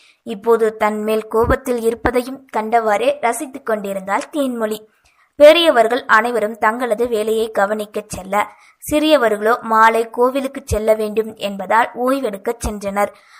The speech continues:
அவரவர் அறைக்குச் செல்ல, தன்னிடம் வர மறுத்த நந்துவை பிடிவாதமாய் தூக்கி கொண்டு தன் அறைக்குச் சென்றாள் தேன்மொழி. "விடு, என்னனோ கிட்ட பேச மாட்டேன் போ"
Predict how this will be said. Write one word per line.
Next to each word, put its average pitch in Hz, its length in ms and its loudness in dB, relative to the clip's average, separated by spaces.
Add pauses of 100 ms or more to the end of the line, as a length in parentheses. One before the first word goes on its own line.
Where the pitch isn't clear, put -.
(140)
அவரவர் 320 520 6
அறைக்குச் 233 440 2
செல்ல, 214 520 0
தன்னிடம் 277 600 0
வர 214 300 0
மறுத்த 226 460 -2
நந்துவை 220 800 -4
பிடிவாதமாய் 269 840 2
தூக்கி 226 300 -8
கொண்டு 208 460 -4 (300)
தன் 254 220 0
அறைக்குச் 233 440 2
சென்றாள் 214 380 0
தேன்மொழி. 208 480 -4 (840)
"விடு, 349 340 0
என்னனோ 240 600 0
கிட்ட 320 240 -4
பேச 359 460 2
மாட்டேன் 247 440 2
போ" 311 380 2